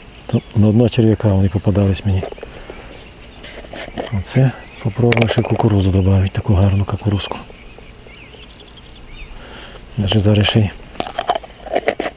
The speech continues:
І на дайву свою теж, наверно, попробую якусь кукурузку цеплять, пробувати. Отсікати цю краснопёрку мелкою. Будем чисто пробувати, щоб клювала плотвичка або карасик якийсь. Ось така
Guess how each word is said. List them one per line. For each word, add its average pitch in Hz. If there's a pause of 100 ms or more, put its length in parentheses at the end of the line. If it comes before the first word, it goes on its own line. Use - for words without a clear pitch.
(140)
І 117
на 113
дайву 117
свою 104
теж, 98
наверно, 104
попробую 101
якусь 101
кукурузку 107
цеплять, 101
пробувати. 101
Отсікати 104
цю 98 (280)
краснопёрку 120
мелкою. 113 (1700)
Будем 107 (280)
чисто - (160)
пробувати, 110 (100)
щоб - (340)
клювала 107
плотвичка 110
або 95
карасик 95
якийсь. - (1080)
Ось 139
така 107